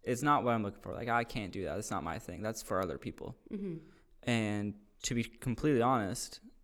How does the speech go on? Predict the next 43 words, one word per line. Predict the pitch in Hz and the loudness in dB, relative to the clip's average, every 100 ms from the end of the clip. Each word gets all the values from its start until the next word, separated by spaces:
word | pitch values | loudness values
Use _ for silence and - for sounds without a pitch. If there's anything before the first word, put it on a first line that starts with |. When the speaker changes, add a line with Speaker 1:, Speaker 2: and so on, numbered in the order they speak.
| - | -6
Speaker 1:
we're | 120 | 0
so | 139 139 | 4 4
individual | 120 113 123 120 107 | 4 4 2 2 2
that | 92 | 2
we | 107 | -2
think | - 107 - | -4 -8 -4
that, | 92 92 - - - - _ - _ - - _ _ - - - - 285 - - - - - - - _ _ _ _ - _ _ _ - _ _ _ - - _ - | -2 0 -2 -8 -12 -14 _ -20 _ -20 -20 _ _ -20 -20 -20 -20 -20 -20 -20 -20 -20 -20 -20 -20 _ _ _ _ -20 _ _ _ -20 _ _ _ -20 -20 _ -4
I | 131 | 0
think | 170 185 | 2 2
we're | |
so | 175 139 | 4 4
individual | 139 113 117 110 | 4 4 2 2
that | 107 | 0
we | 101 | 0
think | - 113 | -2 -2
that | 98 | 0
one | 101 87 | 0 -2
individual | 98 95 - 104 | -4 -4 -8 -10
can't | - 78 | -8 -6
make | 90 - | -8 -8
that | - | -10
difference. | - - - - - | -10 -16 -16 -16 -8
Speaker 2:
Mm, | 196 185 180 165 - - | -4 -2 -4 -6 -10 -8
yeah. | 196 196 - - - _ - _ - - - - | -6 -6 -12 -20 -20 _ -20 _ -20 -20 -20 4
Speaker 1:
Like, | 139 | 6
we, | 151 185 | 8 4
we've | 139 139 - | 4 2 6
grown | 135 165 | 8 10
up. | 120 113 - - - | 8 4 -2 -20 -20
<clears throat> | - | 4
I | 185 | 8
don't | 165 123 110 117 - - 139 | 8 6 2 -4 -12 6 8
know | 135 | 10
if | 120 - - | 6 0 -8
w-, | 101 107 | -6 0
when | 117 117 | 4 6
you | 113 | 6
were | |
growing | 113 107 | 6 4
up, | 98 | 6
they | 110 | 4
said | 107 113 | 4 4
this. | 95 98 | 4 0